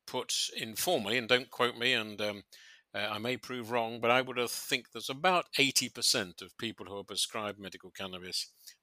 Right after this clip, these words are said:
respond to it. Now, respond means anything from brilliant response, absolutely wonderful, to, "Well, it's okay, it's helped a bit, I may as well have another prescription."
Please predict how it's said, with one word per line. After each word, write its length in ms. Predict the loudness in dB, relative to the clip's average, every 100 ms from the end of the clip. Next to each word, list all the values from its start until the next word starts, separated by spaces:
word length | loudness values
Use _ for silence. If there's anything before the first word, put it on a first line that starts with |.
| -4
respond 600 | 4 6 6 0 -2 -10
to 100 | -12
it. 160 | -12 -14 _ _ _ _ -12
Now, 100 | -8
respond 540 | 0 2 4 4 4 8
means 200 | 8 8
anything 380 | 6 4 -4
from 320 | -6 -6 -6 -10 -20 -20 -20 -20 _ 0
brilliant 400 | 6 8 6 2
response, 720 | -4 -2 -2 -2 0 0 2 0
absolutely 540 | -2 -2 -2 -4 -6
wonderful, 540 | -8 -6 -8 -8 -10 _ -20 -6
to, 360 | -2 0 -2 -8
"Well, 440 | -6 2 6 8
it's 200 | 6 2
okay, 600 | 0 -2 -6 0 4 4
it's 180 | 4 2
helped 280 | 0 -4 -8
a 40 |
bit, 260 | -2 -2 -2
I 80 | -2
may 140 | -2
as 100 | -2
well 100 | -2
have 100 | -4
another 220 | -4 -8
prescription." 520 | -8 -8 -8 -8 -10